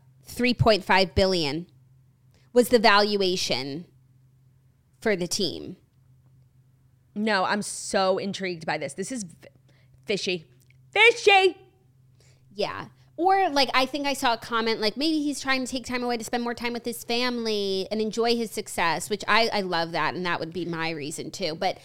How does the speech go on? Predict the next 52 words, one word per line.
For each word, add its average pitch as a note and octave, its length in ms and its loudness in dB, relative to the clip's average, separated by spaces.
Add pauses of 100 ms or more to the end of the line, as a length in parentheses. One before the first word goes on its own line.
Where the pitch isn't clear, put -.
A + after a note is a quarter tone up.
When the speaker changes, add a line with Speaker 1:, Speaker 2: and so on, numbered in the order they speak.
(140)
Speaker 1:
but B3 80 0
why A#3+ 180 6
do B3+ 60 2
you - 20 4
have A#3 80 0
to A3+ 80 -10
sell A#3 180 2
the G3+ 120 -6
team? B3+ 240 -4
Why G3+ 140 0
not G3 420 -4
continue F#3 600 -6
on, F3+ 380 -8
like F#3+ 160 -2
Speaker 2:
No, C#4 220 4
it C4 100 4
sounds C#4+ 260 2
like D4 140 6
his A3+ 220 -2
new B3 160 0
job G#3 260 2
is F#3 140 -6
more, G3+ 560 0 (180)
you G#3 100 -4
know, F#3 240 0
involved. - 720 -2 (400)
Speaker 1:
If G#3+ 160 -8
there E3+ 180 -2
is F3 140 -8
a B2+ 60 -10
new G#2 160 -12
job. - 300 -20 (160)
Speaker 2:
Right, C#4 120 6
most D#4 240 4
owners C4+ 460 2
just A3 240 -2
own G#3+ 220 0
the F#3+ 80 -4
team. F3 360 -6
Like, E3+ 240 -6
they F#3+ 120 -2
bring G3 260 -4
in F#3 220 -4
management B3+ 720 0
and F#3 320 -8
G-, G3 180 -6
G G3 200 -6
Ms. A#3 480 2
Like, G3 180 -2
they A3+ 140 4
don't A3 400 -2
spend G3 480 -4